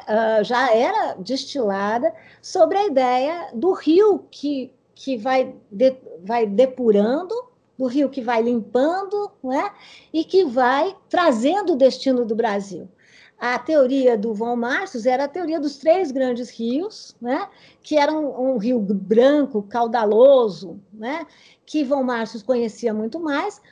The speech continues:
um rio indígena, que, bem menorzinho, que von Martius conhecia menos ainda da história, e um rio negro, que ele conhecia também muito pouco. O que me chama a atenção não é a harmonia desses rios, é que esses rios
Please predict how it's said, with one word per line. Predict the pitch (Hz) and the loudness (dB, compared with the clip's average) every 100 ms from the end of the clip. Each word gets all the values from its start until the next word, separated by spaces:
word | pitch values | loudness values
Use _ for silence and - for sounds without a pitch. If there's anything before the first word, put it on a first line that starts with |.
| _ - | _ -4
um | 427 415 | 0 2
rio | 330 311 262 196 | 4 4 4 2
indígena, | 220 277 226 202 285 349 320 | 0 0 0 0 -2 -2 -4
que, | 262 269 233 - - _ - | -2 -4 -6 -10 -20 _ -12
bem | 196 214 427 | 2 4 6
menorzinho, | 392 269 233 202 202 359 453 - _ _ _ | 4 2 0 -2 -4 -6 -8 -14 _ _ _
que | - 311 | -8 -4
von | 262 269 | 0 0
Martius | 254 240 226 | 0 -2 -6
conhecia | - 240 202 254 | -4 -4 -2 -4
menos | 226 277 330 247 | -2 0 0 0
ainda | 233 208 247 330 247 | -2 -2 -4 0 0
da | 196 | 0
história, | 196 - 226 269 415 - - - - | -4 -6 -6 -4 -6 -10 -20 -12 2
e | 415 | 4
um | 440 | 4
rio | 403 440 | -2 0
negro, | 320 370 302 262 | 2 2 0 0
que | 269 | 0
ele | 269 | 0
conhecia | 320 294 269 - 359 320 _ _ - | 0 -2 -4 -8 -8 -8 _ _ 0
também | 294 254 311 339 _ - | 0 0 -6 -10 _ -2
muito | 226 381 415 302 | 0 2 0 -8
pouco. | - 185 - _ _ - - | -6 -6 -6 _ _ -20 -18
O | - | -8
que | - 466 | -2 0
me | 480 | 0
chama | - 392 359 | -2 0 0
a | |
atenção | 330 277 - 220 | -2 -4 -2 -2
não | 233 | 0
é | 240 | 0
a | 381 440 | -2 0
harmonia | 359 302 240 285 240 | 2 4 4 2 2
desses | 202 202 202 | 0 -2 -6
rios, | - 180 147 - _ _ _ _ _ | -10 -12 -12 -18 _ _ _ _ _
é | - | -6
que | 294 | 0
esses | 440 427 381 | 0 0 -2
rios | 311 262 214 | 0 0 0